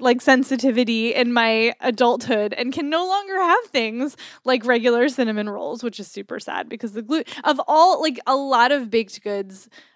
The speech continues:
side note, a lot of baked goods you can replicate gluten-free, but cinnamon rolls are really hard to do gluten-free.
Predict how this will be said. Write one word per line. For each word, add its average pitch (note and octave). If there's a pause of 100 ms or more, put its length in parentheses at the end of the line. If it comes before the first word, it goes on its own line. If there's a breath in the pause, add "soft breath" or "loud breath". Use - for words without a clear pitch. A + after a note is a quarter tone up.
(140 soft breath)
side G3+
note, G#3
a A#3
lot D4
of F4
baked B3
goods G#3
you A3+
can A#3+
replicate G#3+
gluten-free, G#3
but -
cinnamon G#4+
rolls E4
are A3
really G3+
hard F#3+
to G#3
do E3+ (460 loud breath)
gluten-free. -